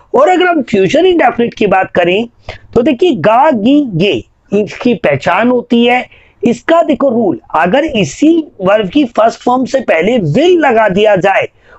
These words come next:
और ईएसईएस हटा दिया जाए, तो हमारा क्या बन जाता है, Future indefinite का active voice बन जाता है।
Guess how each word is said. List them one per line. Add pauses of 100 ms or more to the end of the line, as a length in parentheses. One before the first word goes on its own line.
और
ईएसईएस (120)
हटा
दिया
जाए, (520)
तो
हमारा
क्या
बन
जाता
है,
Future
indefinite
का (200)
active
voice
बन
जाता
है।